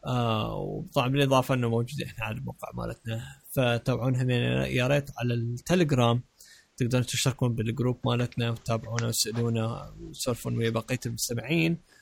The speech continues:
وتابعونا على التوك شو. إذا عندكم أي استفسار هناك تقدرون تدزون ونجاوبكم عليه. إذا كان، يعني، أثناء ال-، يعني، داخل ال-، ال-، التطبيق أو عن طريق البودكاست، مثل ما اليوم قصة يجاوب على واحدة من الأسئلة.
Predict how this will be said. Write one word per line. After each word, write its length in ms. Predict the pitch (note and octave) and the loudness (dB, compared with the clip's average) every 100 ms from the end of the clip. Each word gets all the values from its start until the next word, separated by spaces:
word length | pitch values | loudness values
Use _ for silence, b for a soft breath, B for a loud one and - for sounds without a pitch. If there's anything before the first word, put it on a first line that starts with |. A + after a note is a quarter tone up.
| b _ | b _
وتابعونا 760 | - A#2+ A#2+ A#2+ C#3 A#2 B2+ C#3+ | -2 2 4 4 4 4 6 6
على 180 | A2+ B2 | 4 2
التوك 400 | A2+ - G#3+ F#3+ | 0 4 4 4
شو. 420 | - C3+ A#2 C#3+ C#3+ _ - | 4 6 8 6 0 _ -8
إذا 140 | A#2+ A#2+ | -2 -2
عندكم 320 | A2+ - A#2 | -2 -6 -2
أي 100 | C3 | 0
استفسار 520 | C#3 C#3 - C3 B2 | 0 -2 0 2 2
هناك 260 | A#2+ A#2 - | 2 -2 -4
تقدرون 320 | A#2+ B2 A#2 | -6 -4 -4
تدزون 340 | A#2+ A#2+ B2 | -4 -2 -2
ونجاوبكم 500 | A#2+ A#2 A#2 A2 A#2 | 0 0 0 -2 -8
عليه. 320 | A2 A#2 A2+ - B B B - | -2 0 0 -2 B B B -2
إذا 420 | A#2+ B2 A#2+ A#2 - | 2 6 6 4 2
كان، 140 | C3 | 0
يعني، 260 | A#2 A2+ A#2 | 0 0 -2
أثناء 400 | A#2 - D3+ C#3 | -2 4 6 6
ال-، 240 | C3+ B2 - | 4 0 -4
يعني، 320 | A2+ A#2+ A2+ | -4 -2 -2
داخل 360 | B2+ C3+ - | 2 2 2
ال-، 180 | B2 A#2 A2+ - | 0 0 -4 -6
ال-، 600 | A#2 A2 G#2+ G#2 G#2+ G2 - | -2 -2 -4 -8 -10 -12 -10
التطبيق 680 | - B2+ C#3 F3+ G3 F#3+ | -6 -4 4 6 6 4
أو 260 | - F#3+ F#3 | 6 6 6
عن 120 | C#3 | 2
طريق 340 | C#3 C3+ C3 | 0 0 0
البودكاست، 520 | A#2+ - B2+ B2+ A#2 - | -2 0 0 0 -4 -6
مثل 200 | - A#2+ | -12 -8
ما 60 | |
اليوم 220 | A#2 B2 | -4 -4
قصة 320 | B2 - - A#2 | -6 -6 -4 -2
يجاوب 320 | A#2+ A#2 A2+ | -2 -4 -4
على 360 | - - - - b b b - | -10 -12 -12 -14 b b b -6
واحدة 220 | C3 B2 | -4 -2
من 60 | A#2 | 0
الأسئلة. 440 | A#2 - - A2 | -2 -4 -8 -8